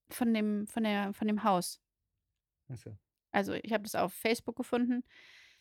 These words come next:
Speaker 1: hab die Bilder und dachte mir so, „Oh mein Gott, das ist, das ist das Haus. Das ist es.“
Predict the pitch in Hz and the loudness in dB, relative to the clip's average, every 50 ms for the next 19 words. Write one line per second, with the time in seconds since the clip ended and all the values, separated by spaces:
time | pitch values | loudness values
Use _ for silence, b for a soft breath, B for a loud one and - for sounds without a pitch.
0 | b b b b _ _ - - 214 196 - 196 180 196 208 220 233 233 208 202 | b b b b _ _ -8 -6 -6 -6 -6 -4 -2 2 4 4 4 4 2 0
1 | - - 202 190 - 185 185 - - _ _ - 190 196 185 180 - 180 170 - | 0 -2 -4 0 2 0 0 0 -4 _ _ -2 0 2 2 0 -2 -4 -6 -6
2 | - 185 - - - 185 - - - - - - - _ _ _ - 208 220 233 | -8 -10 -10 -10 -8 -8 -8 -8 -8 -10 -12 -14 -18 _ _ _ 4 4 4 4
3 | - - - - - - _ _ _ _ _ 202 208 202 - - - - - - | 2 -4 -10 -12 -14 -18 _ _ _ _ _ 0 0 0 -4 -10 -4 -2 -2 -2
4 | - - - 240 220 226 214 - - - _ _ _ _ _ - 208 - 180 185 | -2 -2 0 0 0 0 -2 -6 -10 -14 _ _ _ _ _ -2 0 0 -2 -4
5 | - 185 180 - - - | -6 -6 -10 -12 -14 -16